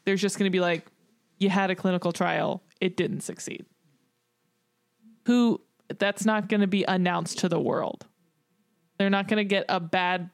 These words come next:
a worse picture of him and put an article out about how this clinical trial didn't work. It's not equivalent. It doesn't get treated the same if it fails.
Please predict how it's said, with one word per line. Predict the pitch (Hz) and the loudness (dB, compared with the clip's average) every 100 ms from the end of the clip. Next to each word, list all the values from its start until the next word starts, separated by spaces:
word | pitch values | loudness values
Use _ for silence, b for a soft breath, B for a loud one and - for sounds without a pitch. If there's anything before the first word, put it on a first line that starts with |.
| - | -8
a | - 185 | -2 2
worse | 180 254 359 - | 2 2 0 -4
picture | 170 156 - 156 | -6 -6 -4 -2
of | 151 151 | -2 -2
him | 139 - 190 _ _ _ _ _ _ _ _ _ | -4 -4 -8 _ _ _ _ _ _ _ _ _
and | - 190 180 | 0 0 2
put | 185 | 0
an | 180 | 0
article | 165 180 175 180 | 0 0 0 0
out | 175 160 | 0 0
about | 160 170 165 | 0 0 0
how | 175 | -2
this | 170 170 | -2 -2
clinical | - 175 170 170 | -2 -2 -2 -4
trial | 165 156 160 | -2 -2 -2
didn't | - 190 165 | -2 -2 -2
work. | 147 196 185 - - _ _ _ _ _ _ _ _ _ _ _ _ _ _ _ _ _ _ _ _ _ _ - | -2 0 0 -4 -12 _ _ _ _ _ _ _ _ _ _ _ _ _ _ _ _ _ _ _ _ _ _ -2
It's | 196 190 | -2 2
not | 202 202 214 - | 2 2 2 -2
equivalent. | 190 - 202 175 160 175 | -4 0 0 2 0 -2
It | 185 185 | -2 0
doesn't | 214 233 | 0 0
get | 214 208 | 0 -2
treated | - 220 208 175 | 0 0 2 0
the | |
same | 170 175 165 | -2 -2 0
if | 165 | 0
it | 170 - | -2 -2
fails. | 165 135 - - - | -2 -2 -4 -6 -14